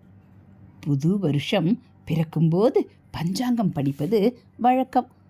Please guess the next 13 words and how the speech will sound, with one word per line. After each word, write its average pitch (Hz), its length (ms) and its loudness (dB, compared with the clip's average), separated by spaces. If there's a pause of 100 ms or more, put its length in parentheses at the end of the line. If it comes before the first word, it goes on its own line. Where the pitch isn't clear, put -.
(220)
அப்போது 151 380 0
முதலில் 175 480 0 (220)
ஒரு 247 180 2
ஸ்லோகம் 240 540 0
சொல்லப்படுகிறது. 247 760 0 (920)
"வாகி 151 520 0
சாத்யாஸ் 180 640 -2 (380)
சுமனஸ் 160 580 0 (680)
சர்வார்த்தானாம் 240 1200 0 (480)
உபக்ரமே 156 640 0 (400)
யம் 180 260 0 (240)
நத்வா 165 520 0 (580)
கிரு 220 160 0